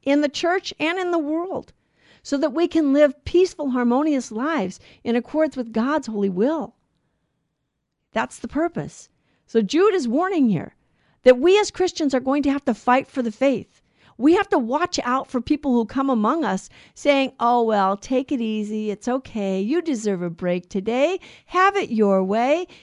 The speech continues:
God understands." That's not the gospel Jesus Christ preached. Not the gospel he preached. Paul writes in the letter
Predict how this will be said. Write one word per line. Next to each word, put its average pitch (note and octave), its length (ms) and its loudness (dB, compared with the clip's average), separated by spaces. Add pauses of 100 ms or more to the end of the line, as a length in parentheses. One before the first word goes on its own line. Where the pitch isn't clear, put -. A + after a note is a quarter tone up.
God F#4+ 240 4
understands." A#3+ 1300 0 (840)
That's E4 240 0
not D4 300 2
the D4+ 60 -4
gospel B3+ 480 -4
Jesus G3+ 420 -6
Christ E3+ 340 -8
preached. - 520 -12 (560)
Not B3 320 2
the E4 80 -4
gospel A3+ 460 -2
he D#3+ 160 -4
preached. - 500 -14 (1500)
Paul D#4 320 -2
writes - 540 -4 (760)
in A3 120 -2
the A3 80 2
letter B3 480 2